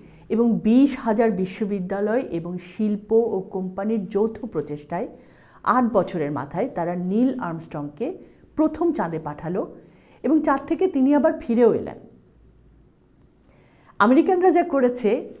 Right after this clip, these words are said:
এটা হচ্ছে মন ছবি। কিন্তু আমরা জাতিকে যে মন ছবি দিয়েছি, আমরা কি সেভাবে কাজ করতে পেরেছি? কিছু কিছু হয়েছে, যেমন তিন বেডরুমের হয়নি, কিন্তু দুই বেডরুমের বাসা হয়েছে, সেগুলো আবার কিছু কিছু ভেঙেও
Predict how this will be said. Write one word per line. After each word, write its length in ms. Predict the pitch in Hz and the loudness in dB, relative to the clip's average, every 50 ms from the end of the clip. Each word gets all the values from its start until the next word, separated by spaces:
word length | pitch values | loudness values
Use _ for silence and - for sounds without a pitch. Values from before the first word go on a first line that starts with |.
| - - | 0 4
এটা 300 | 220 254 240 - 320 294 | 4 6 6 6 4 4
হচ্ছে 340 | 247 262 233 240 - - 190 | 4 2 0 0 -2 -6 -6
মন 220 | 175 151 135 - | -4 -4 -6 -8
ছবি। 360 | - - - - - 98 - - - - _ _ _ _ _ _ _ _ _ _ _ _ _ _ - | -10 -10 -12 -12 -12 -12 -16 -16 -20 -20 _ _ _ _ _ _ _ _ _ _ _ _ _ _ -8
কিন্তু 220 | - 180 170 - - | -4 -2 -2 -2 -2
আমরা 580 | - 175 170 180 196 220 226 185 156 180 220 254 - - - - _ - 165 - | -2 -2 -2 0 2 2 4 4 2 0 -4 -8 -14 -20 -20 -20 _ -14 -10 -4
জাতিকে 440 | - 175 160 165 165 202 196 226 220 | -2 -2 -2 0 -2 -2 -2 0 0
যে 120 | 214 226 | 0 0
মন 220 | 208 180 170 170 175 | -2 -2 -2 -4 -6
ছবি 260 | - - 190 196 196 | -4 -4 -2 -2 -2
দিয়েছি, 580 | 165 160 156 147 139 143 - - - 98 - - - - _ _ _ _ _ _ _ _ _ _ _ | -2 -2 -2 -2 -4 -4 -6 -14 -14 -14 -16 -18 -20 -20 _ _ _ _ _ _ _ _ _ _ _
আমরা 220 | - 151 156 160 170 | -8 -6 -6 -6 -6
কি 140 | 165 196 185 | -4 -6 -6
সেভাবে 340 | - 175 160 180 170 185 | -4 -4 -4 -4 -4 -4
কাজ 240 | 180 - 147 147 - | -4 -6 -8 -10 -10
করতে 280 | - - 175 - - 214 | -10 -10 -8 -6 -6 -4
পেরেছি? 560 | 208 233 247 254 247 - - - 123 113 117 - - - _ _ _ _ _ _ _ _ _ _ _ - _ _ - | -2 -2 -2 -2 -4 -6 -8 -10 -10 -10 -12 -16 -20 -20 _ _ _ _ _ _ _ _ _ _ _ -20 _ _ 4
কিছু 200 | 370 381 370 - | 4 6 6 8
কিছু 260 | 415 381 392 440 415 | 6 8 8 8 8
হয়েছে, 380 | 339 349 339 339 - - 285 302 | 10 8 6 4 2 0 0 2
যেমন 280 | 262 285 269 285 277 | 2 2 4 2 2
তিন 300 | 254 - 302 294 277 277 | 2 4 4 6 6 6
বেডরুমের 460 | 240 302 269 226 226 294 269 294 294 247 | 4 4 2 2 2 4 4 4 4 4
হয়নি, 440 | 233 233 240 220 185 185 247 269 - - - - - - - | 2 2 2 0 0 -2 -4 -6 -8 -14 -20 -20 -20 -12 -4
কিন্তু 180 | - 277 302 262 | -2 0 2 4
দুই 220 | 214 254 285 285 | 6 8 8 8
বেডরুমের 400 | 226 302 302 233 302 302 311 320 | 8 6 4 2 4 4 4 4
বাসা 320 | 247 233 214 - - 262 262 | 6 4 4 2 0 -2 0
হয়েছে, 500 | 247 226 208 - - 220 233 - - - - - - - | 0 0 0 0 -2 -2 -2 -2 -4 -12 -20 -20 -20 -20
সেগুলো 440 | - - - 294 247 - - 285 269 | -8 0 2 4 4 6 6 8 8
আবার 220 | 254 240 226 247 240 | 8 8 6 4 0
কিছু 260 | 240 226 220 240 208 | 0 -2 -2 -2 -4
কিছু 200 | 233 220 - 247 | -4 -2 -2 0
ভেঙেও 360 | 202 208 208 214 226 226 208 | 0 2 2 2 2 2 0